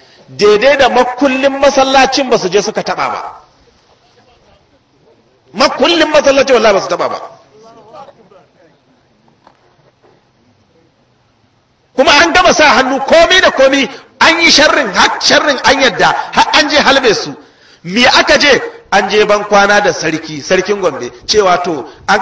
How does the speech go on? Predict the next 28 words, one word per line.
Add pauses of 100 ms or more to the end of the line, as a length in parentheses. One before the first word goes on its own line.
kowa
ya
sa
hannu
yanzu
za
a
je
a
yi
ban
kwana
da
sarki,
a
je
halbe
su. (2500)
Da
yake
kwanan
bai
kare
ba, (220)
sarki
ya
ce
to,